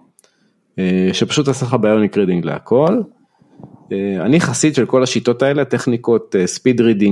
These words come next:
וכאלה, ניסיתי את זה קצת, אה, אני חושב שזה טוב בסך הכל,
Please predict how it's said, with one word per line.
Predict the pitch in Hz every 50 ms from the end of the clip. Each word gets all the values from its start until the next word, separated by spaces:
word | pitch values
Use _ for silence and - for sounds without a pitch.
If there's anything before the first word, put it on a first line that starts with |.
| 98 92
וכאלה, | 90 92 - - 98 104 120 135 156 165 175 202 196 190 - _ _ _ _ _ _ _ _ -
ניסיתי | 180 165 - 101 98 - - 139 147 143 147 131
את | 117 92
זה | 95 101 98
קצת, | - - - - 120 135 160 196 214 202 - _ - - - _ _ - -
אה, | 92 92 92 92 92 92 92 95 95 98 - _ _ _ _ _ _ _ _ - -
אני | - 135
חושב | - 165 160 202
שזה | 196 202 170 156 160
טוב | 160 - - 180 135 110 92 -
בסך | - 98 - - 113 - -
הכל, | 98 - - 107 98 90